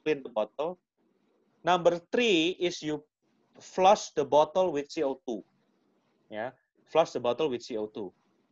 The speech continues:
Why? Because, uh, for sensitive products, uh, normally, uh, oxygen is very dangerous. You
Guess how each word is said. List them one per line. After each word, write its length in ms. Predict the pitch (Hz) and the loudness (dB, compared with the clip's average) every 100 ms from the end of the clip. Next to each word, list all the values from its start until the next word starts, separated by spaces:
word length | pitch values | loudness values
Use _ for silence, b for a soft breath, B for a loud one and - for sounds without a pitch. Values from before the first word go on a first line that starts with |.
| _ | _
Why? 420 | - 135 135 175 190 _ _ _ _ _ _ - | 2 4 4 0 -6 _ _ _ _ _ _ -8
Because, 800 | 139 - 190 139 175 - - _ _ | -6 2 4 6 4 2 -14 _ _
uh, 800 | 139 135 135 135 135 135 135 131 135 | -2 0 0 0 0 0 0 -2 -6
for 260 | _ 151 139 | _ 0 0
sensitive 800 | 135 208 233 254 226 - 196 - | 0 0 0 -2 -8 -6 -12 -4
products, 680 | 175 175 104 131 - - - _ _ _ _ - | -2 0 0 -4 -6 -20 -20 _ _ _ _ -8
uh, 160 | 135 | -6
normally, 800 | 131 147 185 196 208 220 220 214 - - | 0 2 2 2 0 0 0 -4 -10 -4
uh, 240 | 147 143 139 | 0 0 2
oxygen 600 | 185 202 - 185 196 190 | 2 2 -2 -6 -2 -4
is 200 | 180 139 | -4 -10
very 260 | 127 143 147 | -6 -6 -4
dangerous. 560 | 127 123 117 92 - - | -6 -6 -6 -6 -10 -12
You 140 | 131 | -8